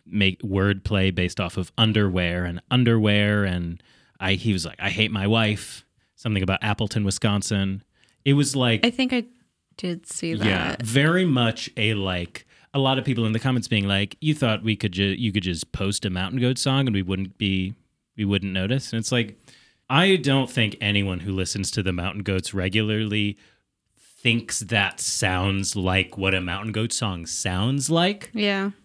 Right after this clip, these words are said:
Speaker 1: It sounds like a caricature parody of the Mountain Goats, which is a different thing, which I think is, like, a really boring way to do parody.
Speaker 2: Yeah.
Speaker 1: The thing that I love about Weird Al is how fucking accurate his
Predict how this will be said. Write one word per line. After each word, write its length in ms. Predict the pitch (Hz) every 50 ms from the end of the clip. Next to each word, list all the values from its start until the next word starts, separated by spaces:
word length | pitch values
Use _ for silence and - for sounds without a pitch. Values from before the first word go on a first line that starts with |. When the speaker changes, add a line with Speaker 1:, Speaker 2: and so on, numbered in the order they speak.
| _ -
Speaker 1:
It 180 | 139 127 120 -
sounds 560 | - - - 170 180 190 160 135 123 120 117
like 280 | 117 110 107 104 - 107
a 180 | 98 95 90
caricature 640 | - - - 131 123 113 101 - - - - - 87
parody 480 | - - - 170 170 131 104 90 90 85
of 140 | 82 80 -
the 80 | 90
Mountain 300 | 82 80 82 - - 90
Goats, 400 | 87 - 82 80 - - - - - - - - _
which 220 | - 135 135 - 139
is 140 | 117 101
a 60 | 110 98
different 420 | - 175 190 180 - 135 - -
thing, 480 | - - 190 180 120 90 82 - - 135
which 240 | 151 147 - - - -
I 140 | 139 160 160
think 220 | 160 170 139 120
is, 120 | 131 110 113
like, 160 | 123 113 -
a 80 | 113
really 380 | 101 101 123 139 139 131 117 104
boring 540 | 82 - 101 87 98 98 98 104 107 101 92
way 160 | 90 90 90
to 100 | 90 90
do 220 | 82 - 92 85
parody. 600 | - - - 101 101 123 147 156 165 180 185 175 -
Speaker 2:
Yeah. 300 | 226 202 196 196 190 196 190 - -
Speaker 1:
The 300 | 131 120 104 123 117 113
thing 320 | 113 - - 147 139 135
that 140 | 120 120 110
I 100 | 104 98
love 320 | 92 90 95 101 107 101 101
about 300 | 98 90 104 92 90 110
Weird 260 | 98 101 101 98 101 101
Al 260 | 107 104 95 87 -
is 120 | 98 95 -
how 180 | 113 117 90
fucking 580 | - - - - 123 113 - - 127 110 113 - -
accurate 580 | 98 95 101 - - - 107 90 92 87 - -
his 600 | - - 101 92 90 90 85 82 - - -